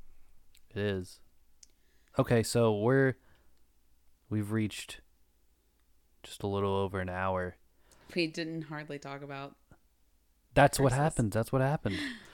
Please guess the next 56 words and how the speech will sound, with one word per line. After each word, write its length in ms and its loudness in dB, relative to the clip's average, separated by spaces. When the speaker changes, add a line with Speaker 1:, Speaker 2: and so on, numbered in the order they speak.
Speaker 2:
But 100 0
Speaker 1:
Well, 80 12
Speaker 2:
it's 60 10
Speaker 1:
we 80 10
did 160 6
Speaker 2:
okay. 80 2
Speaker 1:
talk 180 10
about 240 6
Speaker 2:
We 60 -4
did 200 -2
talk 100 -4
Speaker 1:
curses. 100 -6
Speaker 2:
about 140 -8
Speaker 1:
We 60 -2
did 100 0
Speaker 2:
curses, 120 -4
Speaker 1:
talk 160 6
Speaker 2:
and 80 0
we 20 4
Speaker 1:
about 120 2
Speaker 2:
talked 100 -6
about 160 -4
Speaker 1:
curses. 140 -8
Speaker 2:
scary, 340 -8
weird 280 -10
things. 460 -12
Speaker 1:
Um, 380 0
Speaker 2:
And 80 -6
I 40 -4
have 180 -8
so 200 -10
much 200 -12
more 200 -8
to 80 -12
tell. 340 -14
Do 560 -20
we 60 -18
have 100 -20
to 160 -20
stop 320 -20
at 60 -20
an 160 -18
hour? 200 -20
Speaker 1:
I 80 0
mean, 220 4
no, 140 2
we 100 4
don't 100 0
have 80 -2
to 80 -6
stop 220 -2
at 80 -2
an 40 -4
hour. 220 0
We 140 -4
can, 260 -2